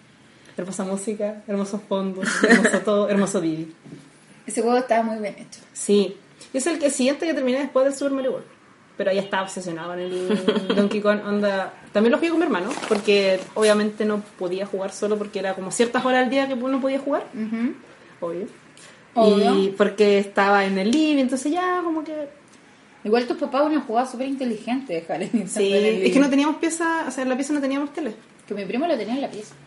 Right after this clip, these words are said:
Speaker 1: Jamás.
Speaker 2: Ese bueno
Speaker 1: No teníamos ni tele. Entonces, eh, lo jugaba con mi hermano, que era menor que yo, pero igual tenía ciertas habilidades.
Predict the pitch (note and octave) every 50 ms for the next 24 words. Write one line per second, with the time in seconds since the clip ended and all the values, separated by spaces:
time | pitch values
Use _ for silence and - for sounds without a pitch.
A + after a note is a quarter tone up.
0 | - - - - - - - - - - - - - - - - - - - -
1 | - B3+ A#3+ B3 C4+ - - C4 A#3+ G#3 G3+ G#3 G#3+ A3+ A3 G3+ F3+ D3+ - F3+
2 | D3+ B2+ - - - - - - - - - - - - - - G#3 G#3+ G#3 F#3+
3 | F#3 A3+ A3+ A3+ A3+ - - - A#3 A3 A3 A3 G#3+ G#3+ G#3 G3+ G3+ G3 - -
4 | - - - - - - - - - - - - - - - - - - - -
5 | - - - - - - F#3 F#3 F#3 F#3 F3+ F3+ F3+ F3+ F3 - - - - G#3+
6 | G#3 A#3+ B3 C4+ C#4+ C4 B3 A#3 A3+ G#3+ A3 A3+ G#3+ G3+ F#3 E3+ E3+ E3 - G3
7 | F#3+ G3 F#3+ G3 F3+ F3 - - E3+ F3 F3+ F3+ F#3 F#3 F#3 - G3+ G3+ - G#3+
8 | G#3+ G#3+ A#3 A3+ G3 F#3 A3+